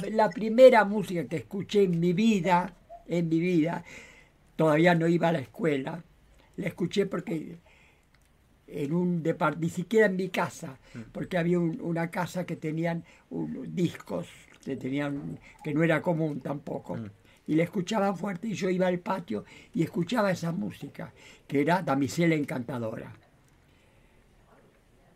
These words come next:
Speaker 1: Y me quedaba encantado.
Speaker 2: Mm.
Speaker 1: Bueno, es una música. ¿Quién se acuerda hoy de este hombre?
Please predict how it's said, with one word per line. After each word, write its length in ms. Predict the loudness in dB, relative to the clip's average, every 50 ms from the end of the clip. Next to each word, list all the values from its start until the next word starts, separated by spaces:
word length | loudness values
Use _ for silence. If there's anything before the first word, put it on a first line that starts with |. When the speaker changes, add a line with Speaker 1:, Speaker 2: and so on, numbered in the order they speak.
| _ -10
Speaker 1:
Y 60 | -4
me 140 | 0 0 0
quedaba 300 | 2 2 2 2 2 2
encantado. 880 | 2 0 -2 -4 -6 -6 -6 -8 -6 -4 -4 -2 -2 -4 -6 -8 -12 -14 -18 _ _ _ _ _ -14
Speaker 2:
Mm. 160 | -12 -12 -12 -12 -14 _ _ _ -20 -14 -8
Speaker 1:
Bueno, 180 | -6 -4 -4 -4
es 80 | -6
una 200 | -4 -2 -2 0
música. 260 | 0 -2 -2 -4 -6 -14 -20 -20 -20 -10 0
¿Quién 240 | 4 4 4 4 4
se 140 | 2 0
acuerda 460 | 0 0 0 -2 -2 0 0 2 2 2
hoy 420 | 4 4 2 2 0 -2 -4 -6 -10 _ _ _ _ _ _ _ -20 -20 -20 _ _ _ -20 _ _ -16
de 460 | -8 -2 0 2 2 2 0 -4 -10 -16 -20 _ _ _ _ _ _ _ -20 -20 _ -16
este 280 | -16 -14 -10 -8 -6 -6
hombre? 300 | -6 -6 -10 -12 -12